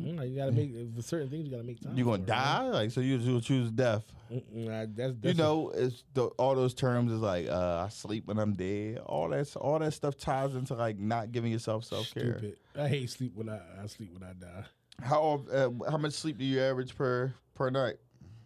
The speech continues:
Speaker 1: Uh, s-, from anywhere from, like, never eight.
Speaker 2: Okay.
Speaker 1: Always
Speaker 2: So
Speaker 1: between six and five.
Speaker 2: Okay. Yeah.
Speaker 1: Four, no, I'm gonna say from four to six.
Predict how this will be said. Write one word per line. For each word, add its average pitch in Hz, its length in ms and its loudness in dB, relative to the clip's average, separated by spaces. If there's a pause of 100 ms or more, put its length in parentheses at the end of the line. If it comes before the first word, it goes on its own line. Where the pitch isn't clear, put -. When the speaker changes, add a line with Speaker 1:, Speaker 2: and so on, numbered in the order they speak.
(200)
Speaker 1:
Uh, 95 440 -6
s-, - 480 -16 (120)
from 101 220 -8
anywhere 104 300 -4
from, 101 260 -10 (160)
like, 90 200 -20 (800)
never 156 280 0
eight. 117 240 -6 (720)
Speaker 2:
Okay. 113 280 0 (1200)
Speaker 1:
Always 117 320 -2 (160)
Speaker 2:
So - 300 -16
Speaker 1:
between 113 300 -2
six - 280 -10
and 95 120 -8
five. 87 360 -10 (680)
Speaker 2:
Okay. 143 220 -4 (760)
Yeah. 151 180 -8
Speaker 1:
Four, 151 200 0
no, 151 100 0
I'm 147 60 0
gonna 156 100 -2
say 143 100 -2
from 123 120 -2
four 117 200 -4
to 107 80 -6
six. - 440 -16